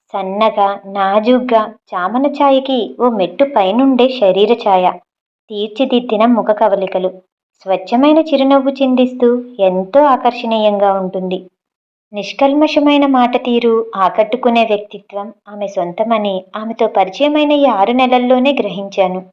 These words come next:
ఇక తరుణ్ విషయానికొస్తే, మా అక్క కొడుకు. వాడిని నా చేతులతో నేనే పెంచాను. తరుణ్ పుట్టిన ఐదేళ్లకు నా పెళ్లి జరిగింది. శ్రీవారికి తరచుగా క్యాంపులు తిరిగే ఉద్యోగం కావడంతో నా కాలక్షేపం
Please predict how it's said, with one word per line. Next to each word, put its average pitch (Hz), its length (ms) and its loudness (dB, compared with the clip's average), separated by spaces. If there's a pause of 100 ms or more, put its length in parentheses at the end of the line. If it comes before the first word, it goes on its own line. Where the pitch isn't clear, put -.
(300)
ఇక 226 540 -2 (140)
తరుణ్ 214 300 2
విషయానికొస్తే, 294 1120 2
మా 220 100 0
అక్క 196 320 -2
కొడుకు. 190 440 -2 (440)
వాడిని 233 500 0
నా 185 240 -2 (100)
చేతులతో 302 480 2
నేనే 220 380 2
పెంచాను. 202 500 -2 (500)
తరుణ్ 202 380 -2
పుట్టిన 302 280 2
ఐదేళ్లకు 254 560 2
నా 302 260 0
పెళ్లి 196 300 0
జరిగింది. 185 500 -2 (600)
శ్రీవారికి 233 920 0 (140)
తరచుగా 208 640 2 (180)
క్యాంపులు 233 420 -2
తిరిగే 320 320 2
ఉద్యోగం 269 540 0
కావడంతో 233 840 0
నా 240 120 0
కాలక్షేపం 220 800 -2